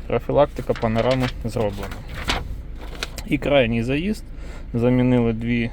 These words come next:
стійки стаба, замінили два, дві опори амортизатора і замінили два амортизатора. Тобто обслужили повністю ходову. Все, автомобіль без зауважень, що називається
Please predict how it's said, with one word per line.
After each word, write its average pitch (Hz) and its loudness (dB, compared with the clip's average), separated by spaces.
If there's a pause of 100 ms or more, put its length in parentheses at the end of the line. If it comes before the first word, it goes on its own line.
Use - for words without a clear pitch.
стійки 117 -2
стаба, 196 2 (120)
замінили 117 0
два, 113 2 (560)
дві 123 4
опори 120 4
амортизатора 165 2 (100)
і 208 0
замінили 135 2
два 113 2 (120)
амортизатора. 104 0 (760)
Тобто 127 2
обслужили 113 2
повністю 110 0
ходову. 104 -4 (420)
Все, 110 2 (260)
автомобіль 143 0
без 127 0
зауважень, 180 -2 (600)
що - 2
називається 120 0